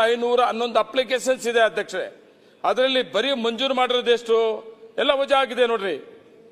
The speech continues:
ಈ ಮೂರು ವರ್ಷದ ಒಂದು, ಒಂದು ಕೂಡ ಮಂಜೂರು ಆಗಿಲ್ಲ ಅಂತೇಳಿ ರಿಪೋರ್ಟ್ ಕೊಡ್ತಾರೆ, ಮ-, ಅದು ಉತ್ತರ ಕೊಡ್ತಾರೆ. ಅದರಲ್ಲಿ ಫಿಫ್ಟಿ ತ್ರೀ ಆರು ಸಾವಿರದ ಐನೂರ ಎಪ್ಪತ್ತಾರು ಅಪ್ಲಿಕೇಶನ್ಸ್ ವಜಾ ಮಾಡಿದ್ದೀವಿ. ಮತ್ತೆ ಫಿಫ್ಟಿ ಸೆವೆನ್ನು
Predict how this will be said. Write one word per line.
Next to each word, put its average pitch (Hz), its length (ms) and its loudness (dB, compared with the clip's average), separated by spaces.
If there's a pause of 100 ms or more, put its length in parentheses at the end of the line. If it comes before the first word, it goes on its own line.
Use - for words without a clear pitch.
(140)
ಈ 208 80 -2
ಮೂರು 240 280 -2
ವರ್ಷದ 254 280 0
ಒಂದು, 247 280 0 (340)
ಒಂದು 233 200 -2
ಕೂಡ 254 140 2
ಮಂಜೂರು 240 380 0
ಆಗಿಲ್ಲ 233 320 0
ಅಂತೇಳಿ 233 400 2
ರಿಪೋರ್ಟ್ 220 400 -4
ಕೊಡ್ತಾರೆ, 185 640 -4
ಮ-, 160 80 -4 (680)
ಅದು 160 480 -4
ಉತ್ತರ 185 320 -4
ಕೊಡ್ತಾರೆ. 175 460 -4 (520)
ಅದರಲ್ಲಿ 269 400 2
ಫಿಫ್ಟಿ 262 540 -6
ತ್ರೀ 262 200 -2 (520)
ಆರು 226 200 2
ಸಾವಿರದ 240 360 2
ಐನೂರ 240 380 0 (580)
ಎಪ್ಪತ್ತಾರು 233 600 2
ಅಪ್ಲಿಕೇಶನ್ಸ್ 226 840 -2
ವಜಾ 190 220 2
ಮಾಡಿದ್ದೀವಿ. 220 540 -2 (320)
ಮತ್ತೆ 214 240 0
ಫಿಫ್ಟಿ 240 440 -4
ಸೆವೆನ್ನು 247 600 0